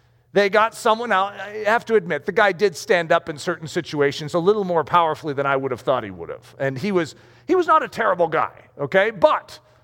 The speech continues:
compared to what would have happened if they'd gotten one of those extremists along, or how about they had half the group with just missionaries,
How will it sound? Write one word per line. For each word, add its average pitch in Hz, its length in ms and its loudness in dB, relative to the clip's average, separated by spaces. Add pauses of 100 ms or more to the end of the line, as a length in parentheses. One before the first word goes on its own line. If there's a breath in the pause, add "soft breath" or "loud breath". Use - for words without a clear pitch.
(360 soft breath)
compared 277 580 0
to 247 140 -6
what 247 300 2
would 254 160 0
have 196 120 0
happened 226 380 0
if 185 100 -2
they'd 190 220 -2
gotten 190 320 0
one 196 140 4
of 175 80 -4
those 180 200 0
extremists 196 560 -4
along, 196 320 2
or 180 80 -2
how 180 120 2
about 208 180 -2
they 175 100 -2 (220)
had 139 180 -4
half 190 400 0
the 180 140 0
group 160 420 -2 (300 loud breath)
with 160 180 0
just 160 240 -6
missionaries, 202 800 -2